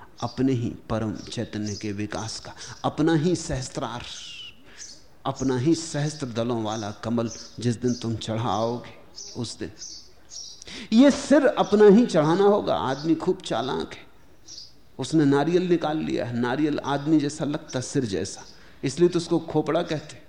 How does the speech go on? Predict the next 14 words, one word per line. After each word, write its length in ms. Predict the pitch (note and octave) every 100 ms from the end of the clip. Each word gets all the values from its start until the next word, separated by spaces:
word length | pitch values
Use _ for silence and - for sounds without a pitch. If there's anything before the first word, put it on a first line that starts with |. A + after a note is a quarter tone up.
| - - -
खोपड़ी। 540 | - F3 F3 E3+ - - - - - - - - - - - - - - - - - - - - - -
उसमें 320 | C#3+ D#3+ D3
दो 220 | D#3 D#3
आंखें 260 | D3+ D#3 D#3
भी 120 | D3+
होती, 560 | D3+ C#3+ C#3+ C#3+ C#3 - -
दाढ़ी, 420 | A#2 C3 C3+ C#3+
मूछ 280 | C3+ C3+ C3+
सब 380 | - - D3+ C3+
उसमें 260 | - B2
होती। 280 | A2+ A2 - - - - - - - - - - - - - - - - - - - - - - - - - - - - - - - - -
नारियल 400 | B2+ B2+ D#3+ E3
चढ़ा 280 | E3 D3+ D#3
है, 220 | - -